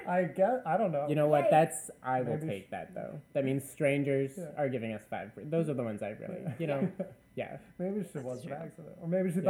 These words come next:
Speaker 1: thought four was good enough. I was like,
Speaker 2: Maybe there,
Speaker 1: "Oh,
Speaker 2: that's
Speaker 1: come
Speaker 2: encouragement.
Speaker 1: on."
Speaker 2: That's sort of some sort of encouragement for improvement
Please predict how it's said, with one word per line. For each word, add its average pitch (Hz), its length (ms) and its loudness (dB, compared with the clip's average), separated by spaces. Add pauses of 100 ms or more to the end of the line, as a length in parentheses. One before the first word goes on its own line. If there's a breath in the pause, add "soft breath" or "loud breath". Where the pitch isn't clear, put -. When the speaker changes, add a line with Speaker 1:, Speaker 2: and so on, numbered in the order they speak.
(120)
Speaker 1:
thought - 120 -6
four 156 200 2
was 135 140 -2
good - 180 -6
enough. 147 280 -14 (200)
I - 40 -14
was 151 160 -14
like, 160 120 -18 (300)
Speaker 2:
Maybe 156 200 0
there, 170 360 8
Speaker 1:
"Oh, - 80 -6
Speaker 2:
that's 156 180 6
Speaker 1:
come 156 120 4
Speaker 2:
encouragement. 143 560 2
Speaker 1:
on." - 160 -8 (100)
Speaker 2:
That's 139 300 2
sort 175 180 8
of 170 160 6
some 151 380 2
sort 143 160 4
of 135 80 4
encouragement 127 680 0
for 131 100 0
improvement 113 600 -4